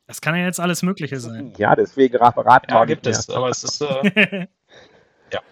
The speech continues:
Speaker 3: Wir finden's, wir finden's großartig. Warum, warum wir damit anfangen?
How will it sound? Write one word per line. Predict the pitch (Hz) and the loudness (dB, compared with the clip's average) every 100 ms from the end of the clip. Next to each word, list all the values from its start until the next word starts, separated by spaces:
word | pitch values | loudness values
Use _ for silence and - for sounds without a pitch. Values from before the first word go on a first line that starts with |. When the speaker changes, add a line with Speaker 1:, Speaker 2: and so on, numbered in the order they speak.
| _ _ _ | _ _ _
Speaker 3:
Wir | 127 | -8
finden's, | 135 165 - - | -6 -6 -8 -10
wir | 139 | -8
finden's | 123 117 | -6 -8
großartig. | - - 131 165 175 - | -4 -2 0 0 -2 -4
Warum, | - 135 151 | -4 -2 -2
warum | 135 131 139 | -2 -4 -4
wir | 131 | -2
damit | 131 165 | -2 -2
anfangen? | 151 160 160 160 | -6 -6 -4 -6